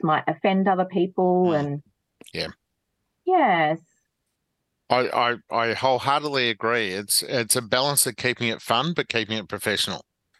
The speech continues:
Speaker 1: Mm,
Speaker 2: Keeping it
Speaker 1: absolutely.
Speaker 2: lively, keeping people entertained, k-, keeping it a-, as an event, not a meeting, but also keeping it, remembering we are there for business and it needs to be professional.
Speaker 1: Mm, yeah. And keeping it on time. That was always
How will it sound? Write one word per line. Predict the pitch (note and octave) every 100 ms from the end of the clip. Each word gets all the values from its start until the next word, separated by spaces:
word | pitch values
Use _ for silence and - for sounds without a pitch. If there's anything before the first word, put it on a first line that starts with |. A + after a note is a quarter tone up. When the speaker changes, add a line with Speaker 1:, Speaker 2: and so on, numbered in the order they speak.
| -
Speaker 1:
Mm, | F3+ F#3 F#3 E3+
Speaker 2:
Keeping | B2+ A2+
it | A2+
Speaker 1:
absolutely. | - A#2
Speaker 2:
lively, | B2 B2 B2+ B2+ A#2+
keeping | A#2+ G#2 A2
people | - A2+ G2+
entertained, | A2+ A#2+ A2+ - A#2 A#2 A#2 A2 -
k-, | - E2 D2+ A2+
keeping | - A#2+ G#2+ A2 G#2+
it | G#2 - -
a-, | D#2 G2+ - -
as | A2
an | G#2
event, | F#2 E2 A2+ E3 - - _ _ _ _ -
not | A#2 G#2+
a |
meeting, | G2+ G#2+ A2 A#2+
but | A#2
also | A#2+ C#3 C#3 B2+ A2+
keeping | A2 A#2+ A2 A2
it, | G#2
remembering | A2+ A2+ A#2 A2+ G#2+ G#2
we | G#2
are | A2+ C3
there | B2 A2+
for | -
business | F#2+ G2+ G#2+ G#2 -
and | G#2 G2+
it | F#2+
needs | E2+ G#2+ F#2+
to | -
be | G2+
professional. | - F#2+ G2 F#2 - G2+ - _ _ _ _
Speaker 1:
Mm, | F#3 F#3 E3 E3 _ _ G3
yeah. | F#3 D#3 - - _ _ _ -
And |
keeping | E3+ E3+ F3
it | F3
on | D#3
time. | C#3 D3+ D3 C#3 C3+
That | -
was | - D#3+
always | D3